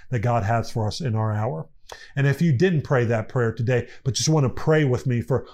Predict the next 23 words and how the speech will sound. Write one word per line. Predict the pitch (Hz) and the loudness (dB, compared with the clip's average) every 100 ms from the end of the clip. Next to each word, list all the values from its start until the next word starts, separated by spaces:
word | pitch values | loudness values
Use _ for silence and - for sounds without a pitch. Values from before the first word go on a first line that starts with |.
| - | -6
all | 131 139 151 139 | 2 4 4 2
of | |
that's | 123 120 | 0 -2
going | - 127 127 117 | 0 0 0 0
on | 120 120 | -2 -2
in | 117 | -2
our | 113 | -2
land, | 117 120 113 - - | -2 -2 -6 -10 0
would | 135 | 2
you | 185 | 4
join | 135 139 143 143 | 4 2 2 2
me | 139 | 0
in | 131 | 0
this | 127 | -4
final | - 139 127 | -2 -2 -2
prayer? | - 143 131 135 - - - - | -2 0 0 -4 -14 -20 -18 0
Father, | 151 143 | 4 4
we | 131 | 2
thank | 165 156 156 | 2 0 0
you | 131 | 0
so | - 139 | 0 0
much | 127 123 - | 2 0 -2
that | 131 120 | -2 -2